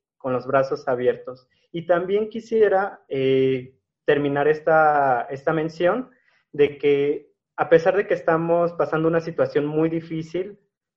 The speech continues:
no nos dejemos llevar por, pues sí, estar en casa, que nuestra rutina, que nuestros planes se, se truncaron un poco. Quizás sí hay nuevas formas de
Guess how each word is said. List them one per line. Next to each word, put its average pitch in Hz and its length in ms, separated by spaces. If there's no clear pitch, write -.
no 156 280
nos 170 180
dejemos 151 840
llevar 135 580
por, 135 680
pues 165 180
sí, 180 160
estar 151 260
en 135 100
casa, 143 960
que 143 100
nuestra 135 340
rutina, 165 640
que 143 100
nuestros 131 420
planes 147 500
se, 123 380
se - 160
truncaron 139 520
un 139 160
poco. 165 440
Quizás 143 640
sí - 280
hay 156 280
nuevas 156 420
formas 147 580
de 120 720